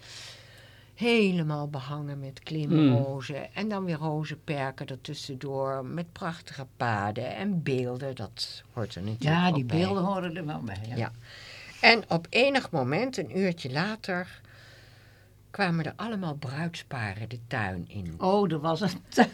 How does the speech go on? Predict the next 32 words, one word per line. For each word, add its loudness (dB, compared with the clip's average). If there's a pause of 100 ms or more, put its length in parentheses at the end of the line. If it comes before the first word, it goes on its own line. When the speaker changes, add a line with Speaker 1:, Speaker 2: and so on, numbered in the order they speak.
(140)
Speaker 1:
Die 8
kwamen 6
daar, 8
die 4
kwamen 6
daar 4
hun 4
fotosessie 2
Speaker 2:
Ja. 8
Speaker 1:
houden. 6 (640)
En 8
nou 6
ja, 6
toen -4
zijn 2
we -2
maar 0
met -4
z'n -8
allen -6
aan -6
de -6
koffie -4
gegaan -4
en -4
hebben -2
we -8
ons -4
vermaakt -4
met -6
al -4
die -10